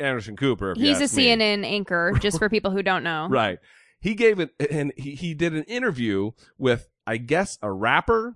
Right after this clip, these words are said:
Speaker 1: named Talib Kweli, I guess. I, I couldn't name a fucking song if I had a gun to my head, so.
Speaker 2: I've never heard of the man.
Speaker 1: Apparently there was a little bit of a dust-up on the ground in Ferguson,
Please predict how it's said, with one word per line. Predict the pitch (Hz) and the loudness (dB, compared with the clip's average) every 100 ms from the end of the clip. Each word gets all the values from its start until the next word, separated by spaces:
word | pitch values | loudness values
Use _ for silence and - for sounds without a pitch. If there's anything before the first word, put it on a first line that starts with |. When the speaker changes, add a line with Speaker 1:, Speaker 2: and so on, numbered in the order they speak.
| _ - | _ -8
Speaker 1:
named | 107 113 110 110 101 - | -4 -2 -4 -8 -12 -10
Talib | 131 135 160 151 131 - | -6 -2 -2 -2 -8 -8
Kweli, | 131 143 196 240 277 262 _ _ _ _ _ | -2 2 2 0 -4 -8 _ _ _ _ _
I | 98 | -10
guess. | 98 110 160 214 - - - _ - | -2 2 2 0 -8 -20 -20 _ -14
I, | 101 95 - | -14 -12 -8
I | 139 | -6
couldn't | - 147 120 | -4 -4 -2
name | 127 110 | -2 -2
a | 98 | -4
fucking | 123 107 98 | -4 -4 -4
song | 127 123 110 | -2 0 0
if | 101 - _ - | -4 -10 _ -6
I | |
had | 107 101 | -2 -2
a | |
gun | 92 104 | -2 -2
to | 90 | -2
my | 82 | -4
head, | 87 82 76 | -4 -6 -6
so. | 95 80 123 | -6 -4 -2
Speaker 2:
I've | 220 220 196 | 0 0 0
never | 208 185 | -2 -2
heard | 185 185 | -4 -4
of | 175 - | -6 -6
the | 185 | -8
man. | 175 165 175 180 | -6 -6 -8 -10
Speaker 1:
Apparently | - 202 233 196 | 0 2 2 2
there | 165 | 2
was | 156 139 | 2 2
a | |
little | 170 240 | 2 2
bit | 190 | 2
of | 143 | 0
a | 117 | -2
dust-up | 110 165 196 - 117 101 98 - | -2 2 2 0 0 0 0 -2
on | 131 131 | -2 0
the | 117 | -2
ground | 120 147 151 156 151 | 0 2 2 0 -2
in | - 131 123 | -4 -4 -4
Ferguson, | - 180 151 131 - 107 101 98 | 0 2 2 0 -2 -4 -4 -8